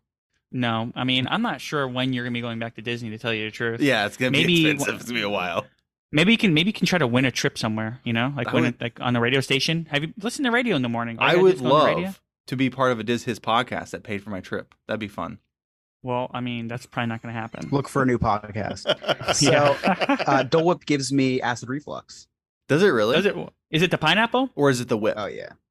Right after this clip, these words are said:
Speaker 2: It's probably the whip, huh?
Speaker 3: Probably, probably both. Um, it, it's, it's just not good. It's, uh, the,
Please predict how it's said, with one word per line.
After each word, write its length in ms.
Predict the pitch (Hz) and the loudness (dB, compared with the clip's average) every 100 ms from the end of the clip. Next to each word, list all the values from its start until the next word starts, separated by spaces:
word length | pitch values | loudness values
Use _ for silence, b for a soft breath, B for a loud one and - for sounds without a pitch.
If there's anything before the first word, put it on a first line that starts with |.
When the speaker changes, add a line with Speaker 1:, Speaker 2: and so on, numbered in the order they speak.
| _ | _
Speaker 2:
It's 80 | - | -8
probably 200 | - 131 | 0 0
the 80 | 85 | 2
whip, 200 | 85 - | -4 -6
huh? 160 | 95 95 _ _ | -12 -12 _ _
Speaker 3:
Probably, 280 | - 330 - - | -8 -8 -8 -8
probably 320 | 190 - 117 - | -6 -6 -8 -6
both. 500 | 110 104 98 131 151 _ - | -8 -4 -4 -4 -8 _ -6
Um, 560 | 117 117 117 113 113 127 | 0 2 2 0 -2 -2
it, 140 | 151 | -4
it's, 400 | 160 160 - - - | -2 -6 -4 -8 -8
it's 240 | 170 - | -12 -8
just 160 | 233 151 | -6 -2
not 340 | 147 143 156 | 0 2 0
good. 420 | - 131 107 90 - | 0 0 0 -4 -8
It's, 320 | 123 110 - | -8 -8 -6
uh, 280 | 123 120 117 | -2 -2 -4
the, 160 | 110 | -6